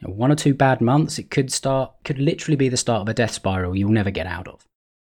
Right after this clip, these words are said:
Because look, every large and successful business, they're run by systems, not the owner. Does Richard Branson prospect for clients? No, he doesn't. Perhaps he knows something that we don't that is worth modeling. So whether you're struggling right now or,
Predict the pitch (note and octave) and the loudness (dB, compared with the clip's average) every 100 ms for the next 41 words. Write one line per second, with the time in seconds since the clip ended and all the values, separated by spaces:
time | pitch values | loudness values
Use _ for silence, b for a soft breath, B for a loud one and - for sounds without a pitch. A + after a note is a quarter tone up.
0 | _ _ - D#3+ E3 - D#3 A#3 E3 C#3 | _ _ -6 -4 -4 0 2 4 6 6
1 | C#3 C3+ C3 A#2 - A#2+ - A2+ C3+ C3+ | 6 6 2 0 -2 -4 -2 0 0 0
2 | F#2 - _ - G#3 E3+ D#3 B2 G#2+ G#2+ | -4 -8 _ 2 4 6 4 2 0 0
3 | - F#2 F2+ G#2+ - F2+ F2 - - _ | -2 -2 -2 -2 -2 -6 -8 -12 -20 _
4 | _ _ _ _ - B2 D3+ D3+ B2+ G#2+ | _ _ _ _ -8 -2 0 0 2 4
5 | A#2+ C3 D#3 D3+ D#3+ - D#3 - D#3 E3+ | 4 4 2 4 0 2 -2 -2 -2 0
6 | E3+ F3+ - - _ _ _ _ _ E3+ | 2 0 -4 -14 _ _ _ _ _ -4
7 | G3+ - F3+ - F3+ F3+ E2+ D2 _ _ | -4 -2 -2 0 -2 -2 -6 -10 _ _
8 | _ - B2 E3+ - D#3 C3 B2+ C3+ B2 | _ -12 -6 -6 0 2 4 2 0 0
9 | B2 A#2 A#2 - _ _ F3+ D#3+ F#2+ A#2 | -2 -2 -4 -8 _ _ 2 2 -2 -4
10 | - C3 B2+ - C3+ A#2+ C3+ C3+ C#3 D3+ | -2 -2 -2 -2 -2 0 0 0 0 -2
11 | D#3 - - _ _ _ _ _ _ _ | -4 -10 -16 _ _ _ _ _ _ _
12 | _ _ _ _ _ - D3+ D3 E3 F3+ | _ _ _ _ _ -6 2 4 4 2
13 | - D#3 D#3 F3+ D#3+ D3+ A#2+ A#2 A2+ A2+ | 2 2 4 4 4 4 2 2 2 2
14 | A2+ | 0